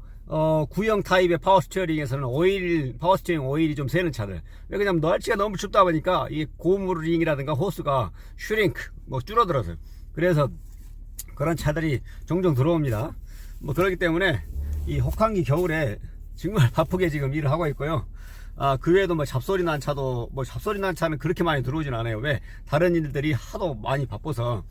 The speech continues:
그렇기 때문에 여러분들도 가장 중요한 것은 뭐, 겨울철에 시동 잘 걸리게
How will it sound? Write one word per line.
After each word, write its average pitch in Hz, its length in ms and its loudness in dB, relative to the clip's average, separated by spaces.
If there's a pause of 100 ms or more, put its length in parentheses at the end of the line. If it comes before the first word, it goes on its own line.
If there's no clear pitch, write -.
(360)
그렇기 175 240 2
때문에 151 340 0 (480)
여러분들도 151 520 0
가장 180 380 2
중요한 170 300 2
것은 147 400 0
뭐, 120 140 -4
겨울철에 139 460 -2
시동 170 300 -2
잘 123 180 -2
걸리게 139 500 -2